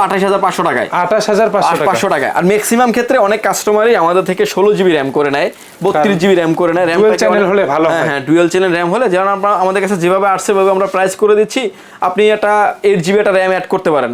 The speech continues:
Speaker 1: পনেরোশো টাকা বাড়বে। দুইশো ছাপ্পান্ন জিবি জায়গায় পাঁচশো জিবি একটা এসএসডি এনভিএমই করতে পারেন, সেক্ষেত্রে দুই হাজার টাকার মতো প্রাইস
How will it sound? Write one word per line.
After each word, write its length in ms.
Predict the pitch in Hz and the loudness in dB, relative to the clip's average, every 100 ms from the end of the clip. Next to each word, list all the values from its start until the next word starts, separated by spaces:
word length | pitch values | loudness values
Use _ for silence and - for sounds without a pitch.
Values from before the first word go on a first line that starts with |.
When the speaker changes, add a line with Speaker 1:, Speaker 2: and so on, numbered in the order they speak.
| 120 | -2
Speaker 1:
পনেরোশো 320 | 202 196 180 175 | 0 0 0 0
টাকা 120 | 160 135 | 0 0
বাড়বে। 200 | 110 101 | -2 -2
দুইশো 160 | 185 214 | 0 0
ছাপ্পান্ন 260 | 214 220 214 202 | -2 -2 -2 0
জিবি 140 | 202 208 | 0 2
জায়গায় 180 | 202 208 | 0 0
পাঁচশো 200 | 202 180 190 | -2 -2 0
জিবি 120 | 196 202 | 0 0
একটা 100 | 190 | 0
এসএসডি 280 | 180 190 190 196 | 0 0 2 0
এনভিএমই 320 | 185 185 185 180 | 2 0 0 -2
করতে 160 | 175 151 | -2 -2
পারেন, 160 | 139 139 | -2 -2
সেক্ষেত্রে 320 | 165 175 202 269 - - - | -4 -4 0 -2 -2 -14 -4
দুই 80 | 170 | 0
হাজার 160 | 202 196 | 0 0
টাকার 160 | 190 180 | 0 -2
মতো 100 | 170 160 | -2 -2
প্রাইস 200 | 151 | -2